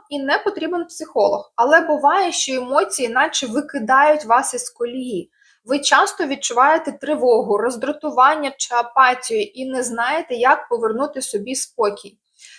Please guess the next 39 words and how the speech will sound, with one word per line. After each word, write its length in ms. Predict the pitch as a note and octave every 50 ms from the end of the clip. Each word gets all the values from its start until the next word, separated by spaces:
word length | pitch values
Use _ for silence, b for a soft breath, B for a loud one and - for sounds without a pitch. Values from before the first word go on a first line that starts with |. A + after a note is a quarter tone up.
| B B -
Це 160 | E4+ G#4 G#4
може 200 | G4 E4+ D#4+ D#4+
бути 260 | B3+ D#4+ E4+ E4+ D#4
пов'язано 720 | D4+ - C4+ C4 B3+ C#4+ C#4+ D4+ D4 D4 C#4 C4+ B3+ C4
з 100 | C4 -
тим, 260 | - - E4 A4+ C5 B4+
що 180 | - - C#4+
ваше 340 | B3+ C4 C#4+ E4 - - C#4
вікно 400 | A3 B3+ D4+ - - D#4 C4+ A#3
толерантності, 840 | A#3 - A3 A#3 A3+ A3+ A3+ G#3+ A3 B3+ C#4+ - G#4 G#4+ - - E4 -
тобто 240 | - A#3 - - A#3
межі, 460 | G#3+ A3 A#3 B3+ B3+ B3 A#3+ - G#3+
в 60 | G3+ G3+
яких 380 | G3+ G3 G3 A3+ B3 B3 -
ви 240 | G#3+ A3 A#3 A3+ A3+ A3+ B B B B B
функціонуєте 1040 | - - C4+ C4+ C#4+ - - - C#4 C#4+ D4 D4+ D4+ D4+ C4+ A#3+ G#3 - E3+ - - -
оптимально, 760 | D4+ E4 - - - - A3 G#3+ G3+ G3 G3 G#3+ B3+ D4+ F#4
дуже 300 | C4+ A#3 D4+ D#4+ C#4 C#4+
вузьке. 540 | A#3 A#3 B3 - - - - G3+ - - _ _ _ _ _ _ b b b b b b
Що 200 | - - G4 A#4
таке 240 | A#4 G4+ - D#4+ C4+
вікно 260 | B3+ - - C4+ D4+
толерантності? 880 | D4 D4+ C#4+ C4+ C4+ C4+ B3+ G#3 F#3+ - - - - - - - - - _ _ _ _ b b b b b
Уявіть, 420 | - C4 C#4+ C#4 D4+ G#4+ - C5 -
що 220 | - - - D4
це 200 | D4 - E4+ E4
простір, 640 | - - - C4+ D4 E4+ A#4+ - - - F4+ D4+ A3+
де 100 | G#3+ A#3+
ви 120 | A#3+ C4+
можете 460 | B3+ C4 D4 E4+ D#4 D#4 - - C4+ C#4
жити, 440 | - - A#3 D#4+ G#4+ G#4+ A4 E4
відчувати, 840 | A#3+ A#3 B3+ B3+ - - B3+ A#3 B3 B3+ D4 F4+ F#4+ F#4+ - D4 C4
діяти 640 | G#3 F#3+ G3 A#3+ C4+ E4 F#4+ F#4+ E4 - - - C4+
і 280 | - - - C4+ C#4
не 240 | C4+ C4 B3+ C4+ D#4
втрачати 640 | - - - - D#4 D4+ - D4 C4+ D4 D4 - E4+
контроль 420 | - C4 A#3+ A3 G#3+ A3+ A#3+ C4+
над 220 | D4+ D4+ C4 C#4 -
собою. 460 | - D4 B3 A#3 B3 G3+ F3+ E3